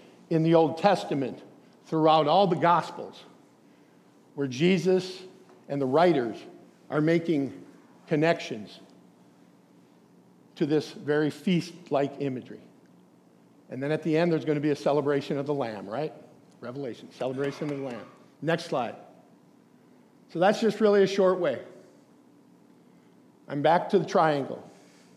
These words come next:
God has created us. We can justify that by going back all the way to the beginning of Scripture.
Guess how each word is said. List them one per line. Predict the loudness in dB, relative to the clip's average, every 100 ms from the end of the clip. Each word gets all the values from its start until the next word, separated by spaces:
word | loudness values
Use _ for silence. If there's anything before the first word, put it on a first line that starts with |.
| -20 _ _ -20 _ -4
God | 0 2
has | 0
created | -2 2 2 2 2
us. | 0 -4 -14 -20 -20 -20 _ _
We | -6
can | -2 2
justify | 2 0 -2 0 2
that | 2 2
by | 0
going | 0 0 0
back | 0 0 -4 -16 -20 -20 -20 _
all | 2 4 4
the |
way | 4 0
to | 0 -4
the | -2
beginning | -2 0 0 -2
of | -6
Scripture. | -8 -14 -14